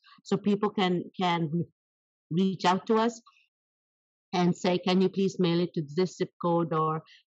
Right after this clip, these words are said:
yeah, and for the eateries, we're offering, uh, a Q R code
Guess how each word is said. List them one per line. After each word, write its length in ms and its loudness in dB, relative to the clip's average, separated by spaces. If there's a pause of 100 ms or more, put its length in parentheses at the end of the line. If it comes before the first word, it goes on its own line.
yeah, 200 0
and 280 0
for 80 0
the 100 0
eateries, 560 0
we're 140 2
offering, 680 0 (400)
uh, 560 0 (140)
a 180 -2 (240)
Q 160 4
R 180 4
code 340 0